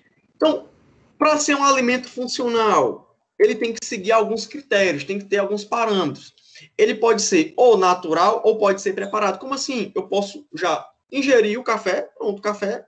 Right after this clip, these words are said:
ele é natural. Peguei o café, posso pegar lá, é, é, o café, já faço direto do pé, já faço, tal, moo ele, faço, beleza. Ou pode ser preparado, né? Pode ser pra uma farmácia de manipulação. A Nath já faz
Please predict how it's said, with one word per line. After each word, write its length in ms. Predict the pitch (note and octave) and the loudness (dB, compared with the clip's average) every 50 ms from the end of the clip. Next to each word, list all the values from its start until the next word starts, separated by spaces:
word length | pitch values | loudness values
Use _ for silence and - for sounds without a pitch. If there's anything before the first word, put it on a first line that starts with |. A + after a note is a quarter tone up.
| _ - | _ -4
ele 100 | G#3 G#3+ | 0 0
é 40 | |
natural. 640 | G#3+ G#3+ G#3+ - F#3+ G#3+ A#3 G3+ D#3+ C#3+ C#3+ - - _ _ _ _ _ - | 0 0 -2 -4 -2 0 2 2 2 2 0 -2 -10 _ _ _ _ _ -4
Peguei 180 | E3 C#3+ D3 | -2 0 0
o 60 | E3+ - | 0 0
café, 300 | G3 - G3+ G#3 G#3 G3+ | 0 -2 0 0 -2 -2
posso 200 | - F#3 - - | -2 -4 -4 -2
pegar 260 | E3 D#3+ D3 D3+ D3 | -2 0 2 4 4
lá, 320 | D3 D3 C#3 C3+ - - - - - - - - _ _ _ - | 4 4 4 2 0 -4 -10 -18 -20 -20 -20 -20 _ _ _ -4
é, 200 | D3+ - - C#3 | -2 0 0 0
é, 60 | C#3 | 0
o 60 | C#3 | 0
café, 580 | C#3 F#3+ G3+ G3+ - _ _ _ G3 F#3+ G3+ A#3 | -2 -4 -6 -6 -6 _ _ _ 0 2 2 2
já 160 | A3+ G#3 G3+ | 0 -2 -4
faço 400 | G3+ - - E3 D#3+ - - D#3 | -6 -4 -2 -2 -2 -2 -6 -6
direto 300 | D#3 F3+ F3 E3+ E3 F3+ | -4 -2 -2 -2 -2 -4
do 80 | G#3 G#3 | -6 -4
pé, 240 | - - F3 F#3+ | 0 0 0 0
já 160 | G3+ G#3+ G#3+ G#3 | 0 -2 -6 -6
faço, 460 | - F3 D#3+ E3 F#3 G#3+ - - - | -4 -2 0 0 0 -2 -4 -6 -4
tal, 200 | D#3+ D3+ - F#3 | -2 -2 0 -2
moo 380 | F3 D#3+ D3 D#3 F3+ F#3 E3 | -2 0 0 2 2 2 2
ele, 320 | D#3 E3 F#3 G#3 C4+ D4+ - _ | 2 2 0 -2 -4 -6 -10 _
faço, 260 | - F3+ F3 - G3 F#3+ | 0 2 2 2 2 0
beleza. 460 | G#3 B3+ C4 G3+ E3 C#3+ - - - _ _ _ _ | 0 2 4 4 4 2 0 -4 -10 _ _ _ _
Ou 160 | - B3+ - | -4 -2 2
pode 200 | - B3+ A#3+ B3 | 2 2 2 2
ser 120 | - A3+ | 0 -2
preparado, 720 | G#3+ A3+ A3+ A3+ A#3 A#3 A3+ A3 G3+ F#3+ F3+ E3+ C#3+ C3 | -2 -2 -4 -6 -4 -2 0 2 4 4 4 2 0 -2
né? 280 | A#2+ B2+ D3+ F#3 G#3+ G#3+ - _ _ _ _ _ | -4 -4 -2 -2 -4 -6 -10 _ _ _ _ _
Pode 220 | - F3+ F3+ F3+ F3+ | 0 2 2 2 2
ser 100 | - F#3+ | 0 -2
pra 120 | F#3+ F#3+ | -2 -2
uma 80 | F#3 F3+ | -4 -2
farmácia 500 | - F#3 E3+ D#3+ D#3+ D#3 D3 D3 D3 D3+ | -2 -4 -4 -2 0 0 0 -2 -2 -6
de 80 | D3 | -6
manipulação. 920 | D3+ D3+ D#3 E3 E3+ - - F#3+ G3 G3 G3 G3 - D#3+ D3 D#3 D#3+ - - _ _ _ _ _ _ _ _ _ _ _ _ _ _ _ _ _ _ _ _ - | -6 -4 -4 -4 -6 -8 -6 -4 -2 -2 -2 -4 -2 -2 -2 -2 -2 -4 -10 _ _ _ _ _ _ _ _ _ _ _ _ _ _ _ _ _ _ _ _ -6
A 120 | C3 C3 | -4 -2
Nath 240 | C3+ C#3+ D3 C#3+ C#3+ D#3 | 0 2 2 2 0 0
já 200 | D3 D3 D3 C#3+ | 0 0 0 0
faz 400 | - - C#3+ C#3+ C#3 - - | 0 2 2 2 0 0 -6